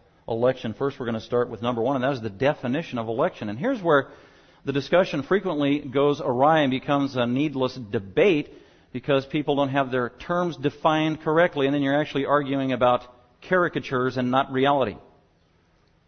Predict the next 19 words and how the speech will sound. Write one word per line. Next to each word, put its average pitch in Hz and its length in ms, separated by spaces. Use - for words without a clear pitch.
That 131 140
is 131 100
a 131 60
problem. 143 340
That's 139 160
true - 160
with 139 140
just 135 160
about 139 240
anything. 101 320
So 135 160
let's 135 180
make 151 120
sure 147 140
we 135 80
got 139 100
the 135 80
definition 135 640
correct, 117 400